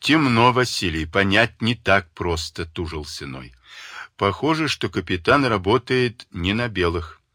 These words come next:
Если он предупредил, что Анну Дмитриевну не надо искать через контрразведку, прямо скажу, надо не спешить.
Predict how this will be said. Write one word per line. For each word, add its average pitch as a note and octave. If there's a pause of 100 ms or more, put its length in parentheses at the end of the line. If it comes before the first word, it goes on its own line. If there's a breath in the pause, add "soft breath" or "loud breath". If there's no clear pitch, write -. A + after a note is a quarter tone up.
(520 loud breath)
Если G#2+
он A2
предупредил, G#2
что F#2+
Анну G2+
Дмитриевну F2
не G2
надо F#2+
искать F#2
через D#2
контрразведку, E2+ (640 loud breath)
прямо A2+
скажу, A2+ (200)
надо A2
не G2+
спешить. -